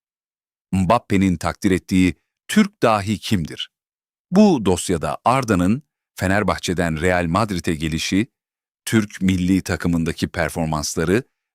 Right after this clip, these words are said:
ve gelecek hedefleri detaylıca anlatılıyordu. Le Figaro gazetesi ise şu yorumu yaptı. Mbappe, genç yaşına rağmen çok deneyimli. Onun böyle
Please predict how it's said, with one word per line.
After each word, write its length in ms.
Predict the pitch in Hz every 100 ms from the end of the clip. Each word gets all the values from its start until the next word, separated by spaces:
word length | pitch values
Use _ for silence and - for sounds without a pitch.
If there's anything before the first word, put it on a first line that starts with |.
| -
ve 100 | 95
gelecek 560 | 76 82 85 87 120 98
hedefleri 560 | 85 76 85 85 98 _ _
detaylıca 680 | 80 - - 87 87 104 117
anlatılıyordu. 800 | 90 82 - 80 73 69 - - _ _ _ _ _ _ _ _ 90
Le 120 | 92
Figaro 420 | - 95 92 85
gazetesi 520 | 76 82 87 90 -
ise 380 | 85 - 107 127 _
şu 240 | - -
yorumu 380 | 170 104 85 80
yaptı. 460 | 78 67 - 65 - _ _ _ _ _ _ -
Mbappe, 580 | 92 85 78 - 78 - _ _ _ -
genç 320 | 101 104 -
yaşına 360 | 90 - 92 82
rağmen 320 | 80 78 76
çok 320 | - 101 -
deneyimli. 560 | 80 73 71 69 62 - _ _ _ _
Onun 340 | 92 95 95 85
böyle 300 | 90 92